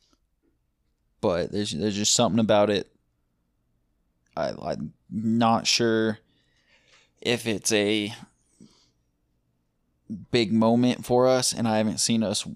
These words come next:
win a big moment game in forever, or if it's the fact that Patty Mahomes almost never has a bad game in a big moment,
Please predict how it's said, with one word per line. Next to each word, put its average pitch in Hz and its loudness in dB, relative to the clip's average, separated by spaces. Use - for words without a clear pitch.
win 107 -2
a 92 -4
big 101 -2
moment 104 -2
game 107 0
in 107 -4
forever, 113 0
or 110 2
if 104 -4
it's 107 -2
the 104 -4
fact 104 -2
that 95 -6
Patty 110 0
Mahomes 107 0
almost 101 -2
never 104 -2
has 104 -2
a 104 -8
bad 104 2
game 110 0
in 123 0
a 123 0
big 127 0
moment, 131 0